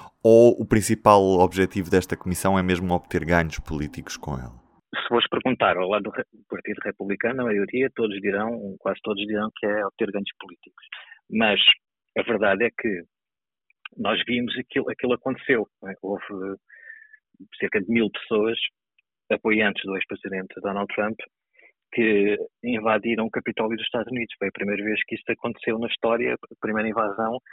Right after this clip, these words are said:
Speaker 2: de cidadãos norte-americanos do próprio, do seu próprio Capitólio, não é? Porque,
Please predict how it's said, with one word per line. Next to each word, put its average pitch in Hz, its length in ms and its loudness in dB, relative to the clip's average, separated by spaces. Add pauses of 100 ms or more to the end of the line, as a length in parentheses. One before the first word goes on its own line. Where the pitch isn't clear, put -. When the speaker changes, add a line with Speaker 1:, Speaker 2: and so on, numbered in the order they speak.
(280)
Speaker 2:
de - 60 -12
cidadãos 110 460 2
norte-americanos 107 760 -4
do 104 120 -10
próprio, 104 320 -4
do 110 120 -4
seu 110 120 -6
próprio 107 260 -4
Capitólio, 101 640 -2
não 95 80 -20
é? 95 100 -20
Porque, - 360 -14